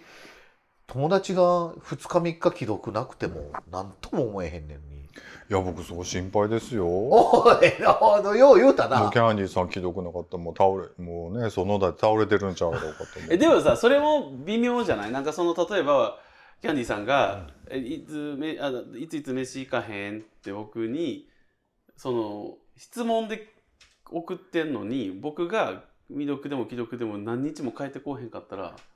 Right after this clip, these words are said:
Speaker 1: まあ、さすがに二、三日帰ってこなかったらお前聞いてんのかってなるけど、
Speaker 2: うん。
Speaker 1: あの、恋人はもっと短いじゃない？なんか期間が。
Speaker 3: はいはいはいはいはい。
Speaker 2: それは短いな。
Speaker 1: そう。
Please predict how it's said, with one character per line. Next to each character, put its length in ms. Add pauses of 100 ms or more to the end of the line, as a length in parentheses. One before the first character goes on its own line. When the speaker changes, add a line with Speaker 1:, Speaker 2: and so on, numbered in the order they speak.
Speaker 1:
ま 100
あ、 120
さ 220
す 160
が 160
に 60 (340)
二、 220
三 260
日 180
帰 60
っ 100
て 80
こ 60
な 60
か 40
っ 20
た 40
ら 60
お 20
前 120
聞 200
い 20
て 100
ん 40
の 100
か 140
っ 80
て 100
な 80
る 240
け 140
ど、 160
Speaker 2:
う 20
ん。 420 (380)
Speaker 1:
あ 100
の、 280
恋 320
人 100
は 200
も 180
っ 80
と 100
短 340
い 40
じ 60
ゃ 20
な 60
い？ 40
な 60
ん 20
か 120
期 100
間 300
が。 80
Speaker 3:
は 100
い 40
は 40
い 20
は 0
い 40
は 60
い 100
は 40
い。 40
Speaker 2:
そ 160
れ 60
は 60
短 520
い 40
な。 300
Speaker 1:
そ 140
う。 20